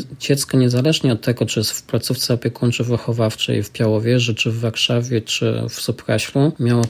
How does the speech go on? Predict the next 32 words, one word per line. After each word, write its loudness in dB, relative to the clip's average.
dostęp 0
do -8
dokładnie -2
tej 0
samej 2
ścieżki 0
wsparcia -2
i -2
żeby -2
to 0
była 0
realna 2
i -2
rzeczywista -2
ścieżka -4
wsparcia, -2
a -4
nie 2
tylko -4
jakieś -2
zapisy, -2
e, 4
w -6
dokumentach, 2
e, 0
rządowych 0
czy -8
samorządowych, 0
które, -2
e, 0
nie 4
niosą 2